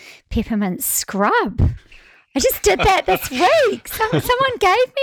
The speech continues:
Speaker 1: one. One of my friends, she just brought it to school pickup. She said, "I made you this today for my coffee grounds." And I was like, "Oh my God, I think of you every time I'm in the shower now." <laughs> And of these brainwaves.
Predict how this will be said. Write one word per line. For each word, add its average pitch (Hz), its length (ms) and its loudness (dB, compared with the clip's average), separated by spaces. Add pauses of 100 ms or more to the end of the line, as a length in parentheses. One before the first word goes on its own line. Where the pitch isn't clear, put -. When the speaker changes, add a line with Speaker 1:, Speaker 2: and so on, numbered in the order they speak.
Speaker 1:
one. 277 240 2
One 302 100 -2
of 339 40 -4
my 359 120 0
friends, 440 380 -8 (320)
she - 120 -10
just 508 220 -6
brought 440 200 2
it 539 140 -2
to 415 140 -4
school 403 220 -2
pickup. - 400 -2
She - 80 -12
said, 381 180 -6
"I 370 120 0
made 349 280 -4
you 320 100 -2
this 302 180 -2
today 302 300 -2
for - 140 -8
my 233 140 -2
coffee 269 360 -8
grounds." 208 440 -4
And 240 80 -8
I 262 40 -4
was 262 160 -8
like, 480 200 -2
"Oh 622 120 4 (120)
my 762 420 0 (200)
God, 247 80 -10 (280)
I 339 60 -2
think 403 260 -2
of 427 100 0
you 330 120 2
every 240 180 0
time 226 240 -2
I'm 214 120 0
in 214 80 0
the 220 60 0
shower 330 280 -2 (260)
now." 190 260 0 (140)
<laughs> - 60 0 (1200)
And 277 100 4
of 254 120 2
these 269 200 0
brainwaves. 233 680 0